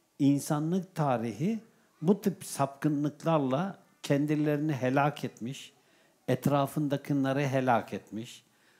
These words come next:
Hatta bu tip sapkınlıklardan dolayı kendi etrafındaki askerlerini helak etmiş komutanlar, kendi devletini helak etmiş devlet başkanları, işte içinde bulunduğu yolu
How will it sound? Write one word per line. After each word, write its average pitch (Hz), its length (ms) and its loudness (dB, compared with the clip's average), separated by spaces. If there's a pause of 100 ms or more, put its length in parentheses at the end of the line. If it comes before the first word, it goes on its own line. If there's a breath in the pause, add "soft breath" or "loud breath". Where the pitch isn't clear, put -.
Hatta 143 580 0
bu 160 140 0
tip 185 200 0
sapkınlıklardan 143 1160 0
dolayı 117 440 -2 (920 soft breath)
kendi 131 320 0
etrafındaki 135 880 -2
askerlerini 135 880 -2
helak 123 460 0
etmiş - 360 -8
komutanlar, 98 800 -6 (580 soft breath)
kendi 147 460 0
devletini 139 560 0
helak 131 520 -2
etmiş - 600 -10
devlet 107 520 -2
başkanları, 104 800 -6 (640 soft breath)
işte 127 400 -4
içinde 156 500 -2
bulunduğu 143 540 0
yolu 131 600 2